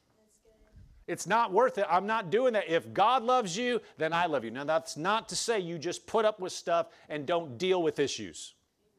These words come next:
Speaker 2: Okay? You deal with things that need to be dealt with. If you need to have a tough conversation, you deal with it, but you can do it in love. Love may look very firm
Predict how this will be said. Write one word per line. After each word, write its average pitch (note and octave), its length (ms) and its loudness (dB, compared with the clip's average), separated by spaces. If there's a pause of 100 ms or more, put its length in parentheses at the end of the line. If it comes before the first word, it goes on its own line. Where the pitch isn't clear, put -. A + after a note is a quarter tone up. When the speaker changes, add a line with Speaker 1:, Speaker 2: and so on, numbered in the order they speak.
(1080)
Speaker 2:
Okay? E3 440 -2 (160)
You F3 160 0
deal G3 260 4
with F#3+ 160 2
things F#3 200 -4
that E3 120 0
need E3+ 140 -4
to D#3+ 80 -4
be D#3+ 100 -4
dealt D#3+ 240 2
with. C3 160 -6
If A#2 80 -8
you D3 60 -4
need D#3+ 140 0
to D3+ 80 2
have D#3 140 0
a D3 40 -4
tough E3 260 -2
conversation, D#3 720 -4 (180)
you D3+ 140 -6
deal E3+ 280 4
with E3+ 180 -2
it, C#3+ 240 -6 (180)
but - 160 -6
you F3 80 -6
can D3+ 140 -8
do D3+ 140 0
it D3+ 60 0
in A#2+ 80 -10
love. D#3+ 380 0 (840)
Love F#3+ 280 2
may G#3+ 180 4
look G3+ 240 2
very E3+ 280 2
firm C#3+ 580 -2